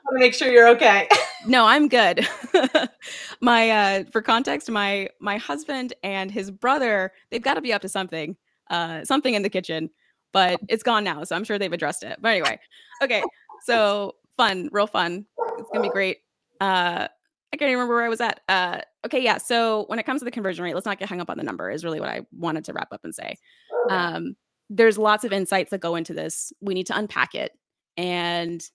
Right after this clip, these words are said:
Speaker 2: it's, uh, oh, I was telling the story about a client. Uh, yeah, so week to week, it's so funny because their traffic will go up, like, sixty percent one week and then down forty percent, like, the next week.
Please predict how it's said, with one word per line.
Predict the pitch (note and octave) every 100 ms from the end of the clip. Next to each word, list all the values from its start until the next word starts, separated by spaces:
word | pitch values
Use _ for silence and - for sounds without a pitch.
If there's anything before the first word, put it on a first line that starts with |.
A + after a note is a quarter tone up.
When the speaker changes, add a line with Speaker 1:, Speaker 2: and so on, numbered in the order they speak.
| _ _ -
Speaker 2:
it's, | E3+ -
uh, | F3+ E3
oh, | C#4+ B3
I | G3
was | A3
telling | C4 B3
the | A3+
story | A#3
about | G#3+ G3 F3+ -
a |
client. | - A3+ G3 -
Uh, | G3
yeah, | G3+ A3+ F#3+
so | C4+
week | B3 D4
to | D#4
week, | A3+ G#3 - _ _ _
it's | G3
so | A3+
funny | A#3 G#3
because | F#3 G#3 G3+ F3+
their | G3
traffic | F#3+ A3 A#3 A#3+
will | A3 G3+
go | G3
up, | - F3+ - _ _ _
like, | F#3+ F#3+
sixty | A3 D4
percent | C#4+ C#4 B3+
one | G#3+ G3
week | F#3+ - -
and | G3
then | F#3
down | F#3+ E3+ F3 F3 F3 _ _ _ _ _ -
forty | G#3+ F#3+
percent, | F#3+
like, | F3
the | F3
next | D#3 -
week. | E3 D#3 -